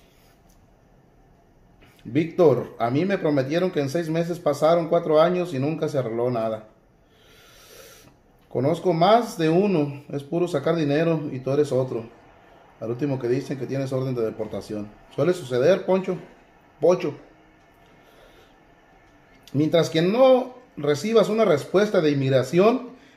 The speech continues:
es que no te han aprobado nada. Pero es que como no les hemos dado nada de inmigración, del abogado, nada, ¿cómo voy a recibir una respuesta a Niceto? Yo le contesté a él. Mira, fíjate lo que le contesté. Mientras no se meta la aplicación de inmigración, no habrá respuestas.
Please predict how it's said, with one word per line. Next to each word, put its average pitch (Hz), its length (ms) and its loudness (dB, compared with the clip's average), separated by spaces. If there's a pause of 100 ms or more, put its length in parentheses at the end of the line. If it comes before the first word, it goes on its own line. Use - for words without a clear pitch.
es 156 160 2
que 185 120 0
no 175 100 4
te 180 100 4
han 180 100 4
aprobado 156 440 4
nada. 147 460 2
Pero 143 120 4
es 156 100 4
que 196 100 -4
como 151 240 0
no 165 80 4
les 208 180 2
hemos 208 200 4
dado 202 260 4
nada 190 160 2
de 214 80 4
inmigración, 180 560 2
del 160 100 2
abogado, 175 300 6
nada, 190 180 0
¿cómo 185 160 -2
voy 185 160 2
a 190 60 2
recibir 175 260 -2
una 190 140 0
respuesta 190 720 -4 (300)
a 139 100 -2
Niceto? 170 500 2 (880)
Yo 156 100 4
le 208 120 2
contesté 131 360 0
a 160 60 6
él. 151 200 2 (2750)
Mira, 156 200 6
fíjate 170 280 6
lo 151 100 6
que 143 80 2
le 143 100 4
contesté. 143 480 -2 (260)
Mientras 143 300 2
no 175 100 6
se 190 140 6
meta 190 240 6
la 196 60 8
aplicación 190 440 4
de 208 60 0
inmigración, 196 640 4
no 180 80 10
habrá 180 180 8
respuestas. 196 720 4